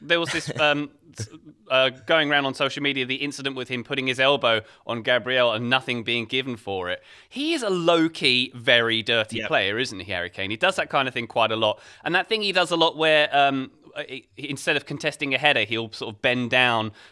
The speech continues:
Speaker 1: and let the, the opponent sort of fall on him and almost break their neck when they fall. He does that kind of thing quite a lot. It's,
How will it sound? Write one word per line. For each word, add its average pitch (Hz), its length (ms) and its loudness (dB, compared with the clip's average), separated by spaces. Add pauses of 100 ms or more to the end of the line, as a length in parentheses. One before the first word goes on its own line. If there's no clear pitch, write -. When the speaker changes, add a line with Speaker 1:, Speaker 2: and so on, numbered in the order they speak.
Speaker 1:
and 120 160 -2
let 127 200 0
the, 120 180 -2 (100)
the 117 320 -2
opponent 120 480 -2
sort 104 180 -10
of - 20 -20
fall 131 340 -2
on 113 100 -2
him 110 140 -4
and 113 100 -2
almost 113 300 -2
break 120 180 2
their 104 100 -2
neck 110 280 -4
when 113 100 -4
they 107 120 -2
fall. 107 400 -6 (180)
He 139 80 -10
does 185 220 2
that 214 180 -2
kind 170 180 -2
of 151 80 -8
thing 143 140 -4
quite 135 280 -2
a 131 40 -6
lot. 147 200 -2
It's, 98 160 -18